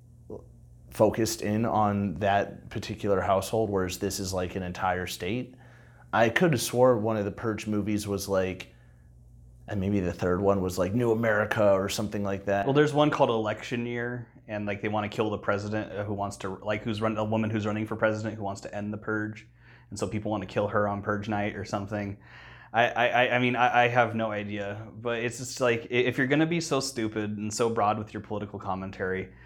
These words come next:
Speaker 2: fine, at least make the movie fun, but <laughs> oh my God, this movie was so boring. It wasn't until maybe the last act where I was kind of interested a little bit, because at least, like, stuff starts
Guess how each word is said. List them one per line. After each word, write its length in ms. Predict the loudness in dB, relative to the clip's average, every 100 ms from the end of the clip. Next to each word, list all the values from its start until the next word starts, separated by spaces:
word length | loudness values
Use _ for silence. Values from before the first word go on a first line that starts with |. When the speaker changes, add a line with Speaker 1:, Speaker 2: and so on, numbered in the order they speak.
| -20 -20 -20
Speaker 2:
fine, 1080 | -20 -20 -4 2 4 4 2 2 2 2 2
at 160 | 0 2
least 260 | 0 0 2
make 220 | 2 0
the 40 |
movie 360 | -2 0 -2 -4
fun, 600 | -4 -4 -2 -2 -2 -4 -12 -8
but 320 | 0 0 2
<laughs> 20 |
oh 140 | 2 2
my 180 | 2 0
God, 300 | 2 2 0
this 160 | -6
movie 240 | -2 0 -2
was 260 | -4 -6
so 1000 | -10 -12 -6 0 4 6 4 2 0 -2 -6
boring. 400 | -6 -6 -8 -10
It 460 | -16 -20 -20 -4 4
wasn't 280 | 4 4
until 220 | 2 2 2
maybe 260 | 0 -2
the 120 | -2
last 580 | 0 2 2 0 -8 -12 -4
act 480 | 0 0 -2 -14 -8
where 200 | -4 -2
I 100 | -2
was 180 | -6 -12 _ _ _ -16
kind 500 | -12 -6 -2 0 0
of 140 | 0
interested 420 | -4 -6 -8 -6
a 40 | -2
little 280 | 0 0
bit, 180 | 2 0
because 280 | -2 -6 -8
at 80 | -8
least, 240 | -12 -10
like, 260 | -10 -10 -12
stuff 320 | -8 -6 -6
starts 360 | -4 -4 -4